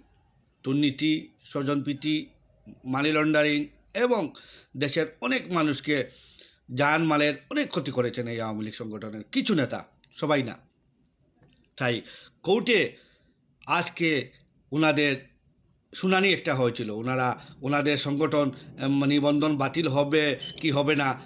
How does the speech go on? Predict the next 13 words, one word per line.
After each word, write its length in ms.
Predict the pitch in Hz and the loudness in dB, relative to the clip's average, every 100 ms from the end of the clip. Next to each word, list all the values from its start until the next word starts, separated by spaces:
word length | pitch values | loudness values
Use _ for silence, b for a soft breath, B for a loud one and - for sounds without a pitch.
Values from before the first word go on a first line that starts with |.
| - | -8
নিষিদ্ধ, 640 | 139 151 151 156 147 143 131 | -4 -4 0 2 4 2 0
দল 320 | 131 151 160 | 2 4 4
নিষিদ্ধ 340 | 151 160 135 | 2 -2 -2
হবে 460 | 151 127 139 156 156 | 0 2 2 2 2
কি 220 | 156 151 | 2 0
হবে 240 | 135 143 151 | 2 2 2
না, 180 | 143 - - | 0 -4 -2
এই 300 | 226 226 185 | 0 0 -2
এটা 340 | 165 175 B B | 0 -2 B B
একটা 200 | 165 139 | -6 -2
শুনানি 400 | 165 160 147 151 - | -2 0 0 0 0
আজ 200 | 127 123 | -2 -4
কোর্টে 340 | - 120 123 | -4 -6 -4